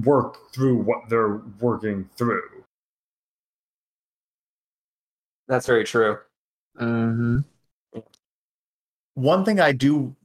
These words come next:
Speaker 4: really appreciate is that Sanderson very well established that Pattern was not Shallan's first spren,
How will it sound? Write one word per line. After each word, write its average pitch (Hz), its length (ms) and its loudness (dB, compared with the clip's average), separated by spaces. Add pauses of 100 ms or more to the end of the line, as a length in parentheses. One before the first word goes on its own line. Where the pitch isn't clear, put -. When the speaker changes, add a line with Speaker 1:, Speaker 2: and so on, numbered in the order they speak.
Speaker 4:
really 131 340 2
appreciate 110 680 -2
is 104 240 -4
that 107 460 0
Sanderson 131 1080 0 (880)
very 143 380 2
well 135 240 4
established 107 1080 0
that 101 720 -2 (380)
Pattern 131 560 0
was 113 240 0
not 107 400 0
Shallan's 104 720 0
first - 540 -2
spren, 110 840 -2